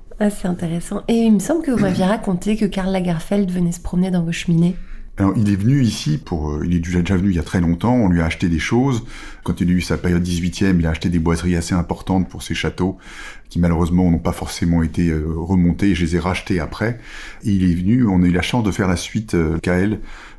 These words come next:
Speaker 2: la suite royale du Crillon, avec Aline Daman, qui était la chef d'orchestre de ce chantier-là. Karl Lagerfeld a fait cette suite-là et on était les fournisseurs exclusifs de boiseries pour, euh, pour cette suite. Et donc, il a eu la chance de pouvoir, euh, nous faire travailler.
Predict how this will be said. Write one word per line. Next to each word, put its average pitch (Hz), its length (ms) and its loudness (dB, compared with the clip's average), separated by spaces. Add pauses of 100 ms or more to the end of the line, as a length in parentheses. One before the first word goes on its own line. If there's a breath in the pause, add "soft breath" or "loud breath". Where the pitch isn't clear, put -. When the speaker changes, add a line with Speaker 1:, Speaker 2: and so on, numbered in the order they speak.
(120)
Speaker 2:
la 85 80 -2
suite - 200 -8
royale 92 340 0
du 85 100 0
Crillon, 104 600 0
avec 87 300 0
Aline 90 220 4
Daman, 87 480 0
qui - 100 -8
était 76 120 -4
la 78 80 -2
chef - 240 -6
d'orchestre 85 440 -6
de 87 60 -12
ce - 120 -8
chantier-là. 85 600 -4 (420 loud breath)
Karl 87 180 -2
Lagerfeld 85 500 -2
a 82 80 -2
fait - 180 -2
cette - 220 -6
suite-là - 340 -4
et 107 40 0
on 87 100 4
était 85 200 0
les 85 120 0
fournisseurs 90 400 0
exclusifs 90 400 -2
de 90 80 0
boiseries 85 420 -2
pour, 82 300 -2
euh, 76 140 -4 (600 loud breath)
pour 92 160 -6
cette 90 200 -4
suite. - 340 -8
Et 80 160 0
donc, 90 260 0
il 76 140 -6
a - 20 -4
eu 85 100 -2
la 82 120 -6
chance 107 260 -4
de 82 60 -8
pouvoir, 82 400 -4
euh, 65 160 -8
nous 76 140 -4
faire - 180 -8
travailler. 69 420 -6